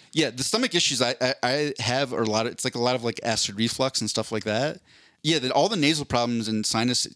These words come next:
congestion I had was actually just acid reflux. I just didn't know it at the time.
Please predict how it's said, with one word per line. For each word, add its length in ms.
congestion 460
I 40
had 200
was 100
actually 280
just 180
acid 260
reflux. 400
I 40
just 160
didn't 200
know 180
it 60
at 80
the 80
time. 340